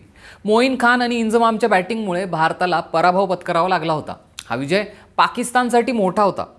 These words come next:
कारण त्यांनी भारताला चांगली टक्कर दिली होती. पण दोन हजार चार मध्ये कोलंबोला भारताने पुन्हा गेम पलटवला आणि एकूण साठ रन्सनी हिशेब चुकता केला. सौरभ गांगुलीच्या टीमने दोनशे सदोतीस रन्स केले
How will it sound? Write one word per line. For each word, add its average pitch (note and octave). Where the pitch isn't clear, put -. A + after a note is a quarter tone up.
कारण D3
त्यांनी F3+
भारताला D#3+
चांगली F#3
टक्कर F3
दिली C#3+
होती. A2+
पण C4
दोन B3
हजार B3
चार A#3+
मध्ये F3+
कोलंबोला F#3
भारताने D3+
पुन्हा F#3
गेम G3
पलटवला F3
आणि D3+
एकूण F#3
साठ G#3
रन्सनी G3
हिशेब F#3+
चुकता D#3+
केला. A#2
सौरभ A#3
गांगुलीच्या A#3+
टीमने A#3
दोनशे F#3+
सदोतीस G3+
रन्स G#3+
केले D3+